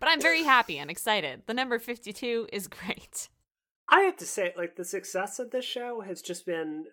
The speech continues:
Speaker 2: like, I had expectations, but, I mean, you know, and not just, like, ratings or,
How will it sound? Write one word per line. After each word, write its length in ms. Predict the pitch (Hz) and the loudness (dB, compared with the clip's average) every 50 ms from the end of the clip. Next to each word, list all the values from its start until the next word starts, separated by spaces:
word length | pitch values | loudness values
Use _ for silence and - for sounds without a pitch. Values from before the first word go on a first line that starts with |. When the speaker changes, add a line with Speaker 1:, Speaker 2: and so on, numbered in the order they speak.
| _ - | _ -2
Speaker 2:
like, 300 | 196 185 180 180 - - - | -2 0 0 -2 -4 2 4
I 120 | 220 269 | 6 6
had 240 | 262 - 339 311 254 | 8 6 6 8 8
expectations, 1080 | 185 170 - - 180 170 - - 165 170 160 156 - - 185 175 170 175 165 160 - 175 | 6 4 4 -2 -6 -6 -4 -2 0 0 0 2 2 4 6 6 6 6 2 0 -4 0
but, 480 | 165 175 160 151 156 143 143 143 - - | 4 4 4 6 4 2 0 -2 -2 -2
I 60 | 175 | 0
mean, 460 | 185 202 202 185 180 180 175 175 190 - | 4 4 4 4 4 4 2 2 0 -4
you 140 | - 226 269 | -4 -2 4
know, 180 | 269 233 202 185 - | 4 4 4 4 2
and 140 | 226 240 247 | 2 4 6
not 180 | 269 294 311 | 6 6 4
just, 240 | - - 302 269 - | 2 0 -2 0 0
like, 160 | - 180 175 170 180 | 0 0 0 -2 -8
ratings 880 | 180 175 190 208 269 302 269 214 143 123 127 - - - 139 - - - - | -8 -6 -4 -4 -4 -2 0 0 0 0 -2 -6 -8 -12 -10 -10 -10 -6 -4
or, 480 | 180 175 185 175 175 175 175 175 180 | 0 2 4 4 4 4 2 0 -4